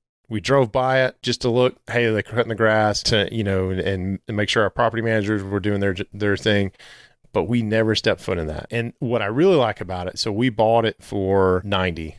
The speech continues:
ninety thousand. So we put roughly twenty thousand dollars down. Three years later, after all the cash flow, and,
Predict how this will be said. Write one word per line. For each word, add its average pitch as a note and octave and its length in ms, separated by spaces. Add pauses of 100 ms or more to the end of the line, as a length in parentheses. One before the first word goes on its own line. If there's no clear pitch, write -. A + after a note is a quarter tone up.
ninety F#2+ 280
thousand. E2+ 580
So F#2 140
we F#2+ 100
put G#2 300 (100)
roughly G#2 580
twenty G#2+ 300
thousand G2+ 360
dollars F#2 300
down. F#2+ 380
Three B2 220
years A#2+ 320
later, A2 500
after G2+ 340
all A2 220
the A#2+ 80
cash A2 400
flow, G#2 360
and, F#2 140